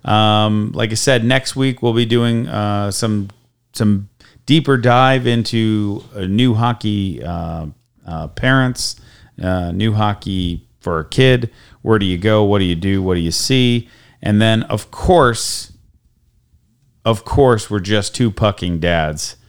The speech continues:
but we're here to bring you all things youth hockey in Las Vegas.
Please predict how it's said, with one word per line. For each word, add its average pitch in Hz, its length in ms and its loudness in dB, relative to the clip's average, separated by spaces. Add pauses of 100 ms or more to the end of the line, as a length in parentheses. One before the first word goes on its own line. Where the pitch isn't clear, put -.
(300)
but 110 120 2
we're 113 120 6
here 123 180 2
to 117 80 0
bring 120 260 4
you 113 140 4
all 117 220 4
things 113 400 0
youth 113 160 0
hockey 107 600 0 (340)
in 110 240 4
Las 95 260 2
Vegas. 87 680 0